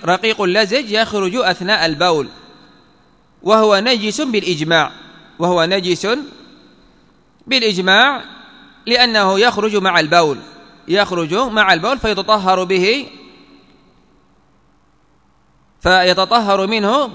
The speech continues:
تطهرا منه ومن البول. قال رحمه الله تعالى: "وبول ما يؤكل لحمه طاهر". بول ما يؤكل لحمه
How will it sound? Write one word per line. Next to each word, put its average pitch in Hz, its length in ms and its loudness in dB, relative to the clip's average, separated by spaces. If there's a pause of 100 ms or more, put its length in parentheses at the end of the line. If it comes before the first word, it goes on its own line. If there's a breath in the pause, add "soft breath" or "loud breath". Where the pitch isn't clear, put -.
(120)
تطهرا 196 720 0 (380)
منه 262 200 -2
ومن 247 260 0
البول. 170 520 0 (2000 soft breath)
قال 277 220 0
رحمه 254 420 0
الله 240 300 2
تعالى: 233 420 2
"وبول 233 460 2
ما 226 140 2
يؤكل 226 460 0
لحمه 208 440 0 (200)
طاهر". 180 640 2 (200)
بول 196 420 0
ما 190 160 0
يؤكل 196 460 -2
لحمه 214 380 -2